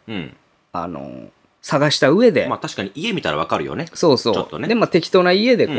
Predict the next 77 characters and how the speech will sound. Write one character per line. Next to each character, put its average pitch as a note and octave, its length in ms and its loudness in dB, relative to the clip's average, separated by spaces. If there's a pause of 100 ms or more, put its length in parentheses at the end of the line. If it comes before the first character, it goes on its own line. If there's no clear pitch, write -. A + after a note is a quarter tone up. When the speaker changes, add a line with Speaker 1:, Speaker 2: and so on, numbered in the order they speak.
Speaker 1:
う - 20 -4
ん。 A2+ 60 0
Speaker 2:
ノ F#3+ 100 4
ッ - 40 -6
ク - 160 -6
し - 140 -4
た - 140 -4
ん - 80 -14
で - 80 -16
す - 140 -8
よ。 B1+ 120 -10
Speaker 1:
花 F2 220 -6
が D2+ 100 -6
た E2 120 -8
く - 60 -18
さ D#2+ 180 -6
ん D#2+ 60 -8
植 E2 60 -4
わ E2 80 -2
っ - 40 -20
て - 100 -8
る D#2+ 100 -4
と - 80 -10
か、 E2+ 100 -10
ペ E2+ 100 -6
ッ - 60 -8
ト D2+ 100 -12
飼 D#2 100 -8
っ D2+ 60 -10
て F2+ 100 -8
る F#2+ 80 0
と G2 120 0
か。 - 280 -6
Speaker 2:
そ - 60 -6
う。 G2 40 -2
Speaker 1:
う - 20 -2
ん。 - 140 -4
Speaker 2:
で、 A3 60 -2
ト G#3+ 160 2
ン G#3+ 100 0
ト G#3+ 240 6
ン G#3 60 0
っ - 20 -12
て D3 100 0
や G2+ 120 4
っ - 60 -6 (260)
て A2 100 -2
出 E3+ 140 4
て F3 120 2
き - 80 -8
た G2+ 160 -2
ら、 D#3 260 6
Speaker 1:
う - 80 -6
ん。 F2 200 -4 (840)
Speaker 2:
あ D#3+ 120 2
れ？ B3 100 2
っ - 20 0
て - 160 -10
な F#2+ 100 -2
る F2 60 -6
ん - 40 -10
で - 60 -10
す - 100 -8
よ。 - 100 -14 (120)
Speaker 1:
な D#2 120 -10
ん D2+ 60 -10
で？ C2+ 160 -10 (720)
Speaker 2:
あ - 120 -4
れ？ C4+ 80 0
な G#3 120 4
ん D4 80 0
か - 200 -18
こ D3 120 -4
の C#4+ 100 4
人 - 180 -6
ど A#2+ 180 -4
っ C4+ 60 -4